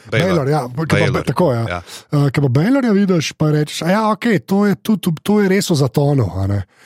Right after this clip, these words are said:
Speaker 2: Tako, ke, pa se moraš zmeraj, zmeraj spomniti, da v Game of Thrones so vsi tako, ja, včasih so bili zmaji, ampak pol je že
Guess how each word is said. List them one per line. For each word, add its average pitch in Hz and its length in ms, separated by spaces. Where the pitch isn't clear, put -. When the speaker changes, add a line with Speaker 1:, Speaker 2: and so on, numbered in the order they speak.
Speaker 2:
Tako, - 200
ke, 175 180
pa 143 140
se - 120
moraš 214 160
zmeraj, 214 220
zmeraj 214 240
spomniti, 208 280
da 190 100
v 175 60
Game 180 160
of 202 80
Thrones 202 260
so 180 100
vsi 180 180
tako, - 160
ja, 165 80
včasih 123 480
so - 160
bili 117 160
zmaji, 113 400
ampak 123 200
pol 160 220
je 147 140
že 151 100